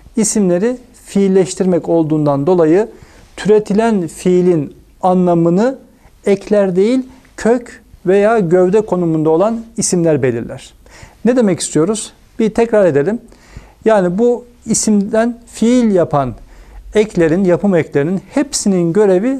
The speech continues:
sadece fiil yapmaktır o ismi. Dolayısıyla, dolayısıyla manayı koyduğumuz ekler değil, kökteki isim belirler. Yani türetilen fiiller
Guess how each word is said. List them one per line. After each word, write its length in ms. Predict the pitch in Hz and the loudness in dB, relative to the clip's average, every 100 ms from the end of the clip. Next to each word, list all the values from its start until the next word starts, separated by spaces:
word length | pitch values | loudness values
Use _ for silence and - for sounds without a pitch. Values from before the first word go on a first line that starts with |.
| 220 | -8
sadece 640 | - 277 240 190 208 254 - - _ _ | -2 0 2 2 2 0 -4 -20 _ _
fiil 360 | - - 226 190 | -8 0 2 2
yapmaktır 520 | 156 - 127 - 135 | 0 -2 -6 -6 -6
o 200 | - 151 | -4 -4
ismi. 420 | 151 - 131 113 - - - - - | -4 -6 -6 -6 -12 -20 -20 -10 0
Dolayısıyla, 800 | 190 226 226 269 226 175 220 - | 2 2 0 0 2 0 -2 -4
dolayısıyla 520 | 175 175 165 170 220 - - - | 0 0 0 -2 -4 -6 -20 -10
manayı 800 | 147 156 185 208 208 208 214 262 277 - _ _ _ | -4 0 2 2 2 2 2 -2 -4 -14 _ _ _
koyduğumuz 600 | - 190 190 208 220 220 | -2 0 2 2 0 0
ekler 520 | 202 165 - 170 151 | -2 -4 -2 0 0
değil, 260 | 156 226 262 - - - | 0 0 -2 -10 -20 -6
kökteki 640 | 214 208 - 196 240 254 - - - | -4 -4 -4 -4 -4 -6 -8 -20 -6
isim 300 | - - 165 | -2 0 0
belirler. 520 | 131 113 104 - - - _ _ _ _ | 0 -2 -6 -12 -18 -20 _ _ _ _
Yani 320 | 190 185 151 | 0 2 0
türetilen 560 | 139 208 214 196 240 240 | 0 0 0 0 0 -2
fiiller 600 | 214 190 170 143 202 220 | -4 0 0 0 -2 -4